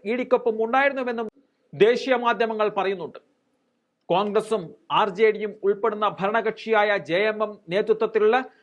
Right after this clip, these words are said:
സംഘത്തിലെ നിയമസഭാംഗങ്ങൾ ചൊവ്വാഴ്ച വൈകുന്നേരം പേരുകളൊന്നും ഉൾപ്പെടുത്താതെ പിന്തുണാ കത്തിൽ ഒപ്പിട്ട് മുഖ്യമന്ത്രിക്ക് നൽകിയിട്ടുമുണ്ട്. ഭർത്താവ് അറസ്റ്റിലാകുന്ന സാഹചര്യത്തിൽ സോറന്റെ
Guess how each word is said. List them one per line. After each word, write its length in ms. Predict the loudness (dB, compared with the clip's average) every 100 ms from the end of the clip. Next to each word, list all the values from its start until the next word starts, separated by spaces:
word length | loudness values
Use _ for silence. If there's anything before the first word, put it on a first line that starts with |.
| _
സംഘത്തിലെ 600 | 0 0 0 -2 0 0
നിയമസഭാംഗങ്ങൾ 920 | -2 -4 -2 -2 2 0 0 -6 -6 -6 _ _ _ _ _ _ -4
ചൊവ്വാഴ്ച 440 | 2 4 2 -2
വൈകുന്നേരം 560 | -2 -2 -2 -2 -2 -4 0
പേരുകളൊന്നും 580 | 2 4 4 2 -2 0
ഉൾപ്പെടുത്താതെ 680 | 2 2 0 0 0 0 -4 -8 _ _
പിന്തുണാ 360 | -4 0 0 0
കത്തിൽ 360 | -2 -2 -2 -2
ഒപ്പിട്ട് 360 | -6 -2 -2 -2
മുഖ്യമന്ത്രിക്ക് 720 | -6 -6 -4 -4 -4 -6 -4
നൽകിയിട്ടുമുണ്ട്. 540 | -4 -4 -6 -12 -16 -20 _ _ _ _ _ _ _ _ _
ഭർത്താവ് 560 | -8 -6 0 2 2 0
അറസ്റ്റിലാകുന്ന 580 | -2 -2 0 0 -2 -6
സാഹചര്യത്തിൽ 520 | 0 0 0 -2 -2
സോറന്റെ 480 | -2 -2 -2 -2